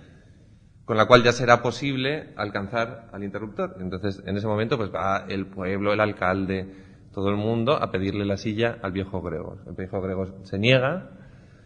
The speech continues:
y van la gente de los pueblos cercanos a pedirle la silla al viejo Gregor, el viejo Gregor se niega, luego ya va la gente, efectivamente, de todo el mundo a pedirle la silla al viejo Gregor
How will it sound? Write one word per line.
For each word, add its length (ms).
y 80
van 180
la 80
gente 500
de 160
los 220
pueblos 380
cercanos 560
a 140
pedirle 280
la 120
silla 300
al 60
viejo 220
Gregor, 240
el 120
viejo 400
Gregor 280
se 140
niega, 400
luego 160
ya 120
va 160
la 120
gente, 240
efectivamente, 380
de 60
todo 240
el 60
mundo 360
a 60
pedirle 280
la 120
silla 260
al 100
viejo 280
Gregor 360